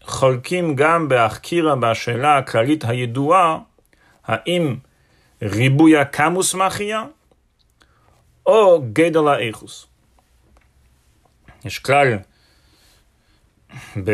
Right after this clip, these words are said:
בלקח טוב, רבי יוסף אנגל, ש-, ש-, שרבי יוסף אנגל מעריך בכלל הזה, זו שאלה וחקירה כללית, שמסתאבת לריבוי שאלות בהלכה ובהגדה.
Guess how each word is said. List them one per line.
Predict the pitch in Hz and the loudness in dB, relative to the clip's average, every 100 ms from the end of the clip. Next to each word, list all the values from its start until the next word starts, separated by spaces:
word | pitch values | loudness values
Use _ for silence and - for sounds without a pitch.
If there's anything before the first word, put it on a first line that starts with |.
| 98 95 92 90 95 - | -2 -2 -4 -6 -6 -4
בלקח | 107 110 113 | 0 0 0
טוב, | - 143 127 110 117 107 110 104 98 90 95 101 92 | -2 0 0 -2 -10 -16 -10 -8 -8 -10 -12 -14 -16
רבי | 104 104 | -14 -12
יוסף | 101 110 160 | -8 -4 -2
אנגל, | 165 147 | 0 0
ש-, | 131 104 104 110 | -4 -8 -8 -8
ש-, | 104 110 110 | -10 -10 -10
שרבי | 107 117 104 | -10 -12 -10
יוסף | 107 107 127 | -10 -8 -6
אנגל | 120 | -4
מעריך | 117 110 107 135 147 | -2 2 2 2 2
בכלל | 127 117 123 120 | 0 -2 0 -2
הזה, | 113 98 95 110 180 _ _ _ _ _ _ _ _ - | 0 -4 -6 -12 -14 _ _ _ _ _ _ _ _ -10
זו | 117 117 | -6 -6
שאלה | - 107 110 147 143 | -2 0 2 4 2
וחקירה | 120 113 - 120 135 | 0 -4 -4 -2 -2
כללית, | 131 113 104 139 160 _ _ _ - | -2 -4 -4 -6 -10 _ _ _ -18
שמסתאבת | - 135 135 - 156 202 170 160 160 156 - _ _ - _ _ - | -8 -6 -4 -2 0 2 2 0 -2 -4 -18 _ _ -20 _ _ -12
לריבוי | 127 127 131 - - 113 131 131 208 208 | -2 0 0 -2 -6 -2 -2 0 -2 -2
שאלות | - 151 147 170 175 175 | 2 2 4 4 2 -2
בהלכה | 123 127 120 117 113 - 185 | -2 0 0 0 -2 0 -2
ובהגדה. | 208 175 165 151 139 120 | 0 -2 -2 -2 -4 -6